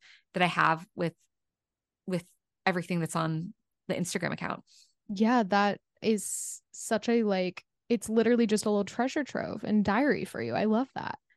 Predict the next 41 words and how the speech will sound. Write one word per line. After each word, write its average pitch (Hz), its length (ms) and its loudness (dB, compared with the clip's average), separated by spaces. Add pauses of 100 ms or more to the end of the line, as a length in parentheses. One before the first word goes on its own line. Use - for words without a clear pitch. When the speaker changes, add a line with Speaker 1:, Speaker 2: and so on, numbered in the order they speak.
(300)
Speaker 1:
Yeah. 240 480 4 (500)
Speaker 2:
That's 262 300 2
so 233 380 4
beautiful. 202 400 0
When 240 260 2
did 359 240 0
you 285 600 -2
officially 240 480 2
start 220 360 2
that? - 280 -2
And 220 180 4
did 214 180 0
you, 220 120 0
like, 214 260 0
already 220 340 0
have 269 300 -8
graphics 277 460 -4
that 262 140 -2
you 262 80 -2
had 233 120 -2
built 254 240 2
out? 254 300 2
Or 220 180 -2
was 214 220 -2
this 208 240 -6
literally 208 400 0
like 190 280 -2
a, - 360 -2 (560)
like, 220 280 4
"I'm 247 140 4
gonna 233 220 4
just 185 240 -6
create 220 340 2
art 202 400 2
to - 100 0
express 196 320 -2
myself 190 440 -2
and 180 180 -8
share - 220 -2
it - 60 -4
online"? - 420 -6